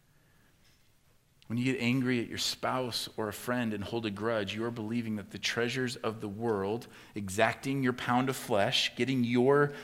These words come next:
vengeance, your payment, making sure they know that they are wrong and you are right,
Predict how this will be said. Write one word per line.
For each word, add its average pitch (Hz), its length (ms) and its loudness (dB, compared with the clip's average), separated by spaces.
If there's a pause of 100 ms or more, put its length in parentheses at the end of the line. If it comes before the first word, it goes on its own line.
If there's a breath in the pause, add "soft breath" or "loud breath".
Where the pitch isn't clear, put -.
(160 loud breath)
vengeance, 127 440 4
your 135 140 4
payment, 131 560 2 (300 loud breath)
making 143 260 4
sure 147 240 6
they 135 160 8
know 147 220 4
that 135 240 2 (180 loud breath)
they 139 300 10
are 165 100 10
wrong 143 440 10
and 120 80 8
you 139 200 6
are 156 120 8
right, 135 580 6